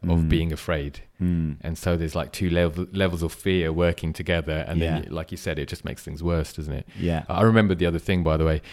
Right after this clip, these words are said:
Speaker 1: it's, um, it's, you know, when there's stuff going on in the room, is to remind myself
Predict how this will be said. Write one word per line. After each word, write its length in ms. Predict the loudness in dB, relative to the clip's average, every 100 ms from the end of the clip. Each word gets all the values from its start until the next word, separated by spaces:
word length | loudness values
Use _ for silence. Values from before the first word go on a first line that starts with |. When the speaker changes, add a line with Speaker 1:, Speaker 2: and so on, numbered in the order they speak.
| -18 -6
Speaker 1:
it's, 240 | -6 2
um, 260 | 2 4 0 -4 -20 -20 -20 -10
it's, 340 | -6 -4 -6 -12 _ _ _ _
you 80 | 2
know, 140 | 4
when 180 | 4 4
there's 100 | 2
stuff 260 | 0 -2 0
going 180 | 2
on 120 | 4 4
in 60 |
the 60 | 4
room, 460 | 6 6 6 2 -4 -12 -10
is 100 | -4
to 120 | 0
remind 440 | 2 4 6 4 2
myself 680 | -2 -2 -2 -2 -4 -14